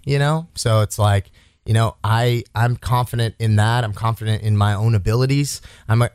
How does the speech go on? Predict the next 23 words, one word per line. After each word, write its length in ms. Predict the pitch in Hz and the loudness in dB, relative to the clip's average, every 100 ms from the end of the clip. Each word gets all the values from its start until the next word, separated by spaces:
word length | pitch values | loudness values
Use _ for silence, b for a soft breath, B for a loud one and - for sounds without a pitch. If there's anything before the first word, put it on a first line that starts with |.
| - | -2
I'm 200 | 123 107 | -2 2
very 260 | 120 135 | 2 0
confident 520 | - 123 117 113 113 - | 0 -2 -2 -2 -4 -2
in 180 | 110 107 | 0 2
my 200 | 104 113 | 2 2
ability 460 | 101 110 113 110 | 2 2 2 2
to, 500 | - - 107 101 98 - B B B - | 0 2 2 4 2 -4 B B B -4
uh, 420 | 104 101 90 78 - - | 0 0 -2 -6 -10 -6
achieve 560 | 120 - - 127 123 101 | -4 -4 0 2 2 0
a 120 | - 113 | -2 -2
specific 640 | - 120 - 120 113 - | 0 -2 0 0 -2 -4
outcome, 460 | 107 120 - 107 98 | -4 -4 -4 -6 -4
and 80 | 104 | -2
I 60 | |
think 200 | 104 123 | -2 0
I 100 | 117 | 0
learned 340 | 110 113 123 127 | 2 2 4 4
that 100 | 107 | 2
at 140 | 101 | 0
a 40 | 95 | -2
very 380 | 90 123 127 | 0 2 2
young 240 | 127 110 101 | 2 0 0
age. 480 | 101 117 147 - | 0 0 -2 -6